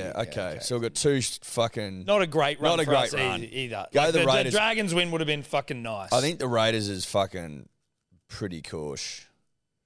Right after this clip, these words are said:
Speaker 2: Titans.
Speaker 1: Well, uh,
Speaker 2: Go.
Speaker 1: Titans, Panthers, not great.
Speaker 2: So Titans and Panthers, they'll lose that.
Speaker 1: Dragons, they could get done.
Speaker 2: Dragons, they can win. Knights, they can win easily.
Speaker 1: Seagulls,
Speaker 2: Seagulls,
Speaker 1: they'll
Speaker 2: uh,
Speaker 1: lose.
Speaker 2: Tigers,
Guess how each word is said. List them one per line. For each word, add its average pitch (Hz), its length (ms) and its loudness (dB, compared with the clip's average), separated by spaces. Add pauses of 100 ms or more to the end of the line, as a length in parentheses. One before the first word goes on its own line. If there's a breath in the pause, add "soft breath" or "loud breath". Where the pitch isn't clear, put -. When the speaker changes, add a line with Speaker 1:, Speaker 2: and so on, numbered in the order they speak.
(1500)
Speaker 2:
Titans. 123 600 2 (760)
Speaker 1:
Well, 135 280 2 (260)
uh, 131 220 2
Speaker 2:
Go. 127 160 2
Speaker 1:
Titans, 160 280 2
Panthers, 135 560 -2
not 127 200 -2
great. 120 320 0 (640)
Speaker 2:
So 110 200 0
Titans 143 480 2
and 127 160 0
Panthers, 113 340 0
they'll 110 160 4
lose 107 220 2
that. 160 60 4
Speaker 1:
Dragons, 202 440 2
they 160 160 4
could 131 220 -6
get 117 240 0
done. 113 280 -2
Speaker 2:
Dragons, 131 400 2
they 113 140 2
can 110 180 -6
win. 113 340 -4
Knights, 120 360 2
they 110 160 2
can 98 260 -8
win 110 380 -6
easily. 107 580 -2 (160)
Speaker 1:
Seagulls, - 500 0
Speaker 2:
Seagulls, 123 280 2
Speaker 1:
they'll 113 80 -4
Speaker 2:
uh, 113 120 2 (100)
Speaker 1:
lose. 135 200 -2
Speaker 2:
Tigers, 120 600 2